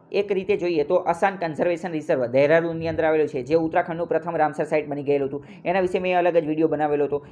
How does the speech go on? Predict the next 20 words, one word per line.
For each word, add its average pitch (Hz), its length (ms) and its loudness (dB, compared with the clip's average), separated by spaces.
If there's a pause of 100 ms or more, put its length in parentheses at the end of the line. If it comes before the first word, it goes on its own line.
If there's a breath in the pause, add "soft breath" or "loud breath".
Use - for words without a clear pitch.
એ 165 100 4
પણ 165 160 -4
તમે 151 200 -2
જોયો 135 240 -2
હશે. 135 160 -6 (240 loud breath)
અને 220 160 0
બીજું, 190 320 -2
ભારતના 185 380 2
હાથમાં 185 260 -2
તો 202 60 -2
એકવાર 180 400 0
જેકપોટ 156 420 -2
લાગી 160 200 0
ગયો 156 180 4
હતો. 151 160 -2
એ 175 140 -2
જેકપોટ 156 340 -2
ક્યારે 160 180 0
લાગેલો 135 380 0
હતો? 131 180 -4